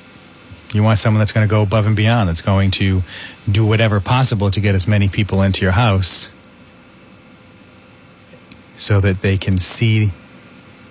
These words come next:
the benefits, what the good things are about the property, so they'll wanna put an offer in. All right? Yes, Dawn, persistence. That's right.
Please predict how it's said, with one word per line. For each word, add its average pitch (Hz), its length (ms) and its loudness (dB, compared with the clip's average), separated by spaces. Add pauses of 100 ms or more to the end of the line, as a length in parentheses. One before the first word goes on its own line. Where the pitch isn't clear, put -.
(140)
the 110 60 -4
benefits, 101 640 -2
what 101 180 -2 (120)
the - 100 -4
good 101 260 0
things 107 380 0
are 107 160 2
about 101 240 0
the - 80 -8
property, 117 440 -2
so 107 120 -4
they'll 110 140 0
wanna 117 220 2
put 123 140 -2
an 120 100 2
offer 123 320 0
in. 71 100 -8 (3000)
All 92 140 0
right? 107 220 2 (2500)
Yes, 107 380 0
Dawn, 101 360 2
persistence. 104 840 0
That's 101 240 -2
right. 101 280 0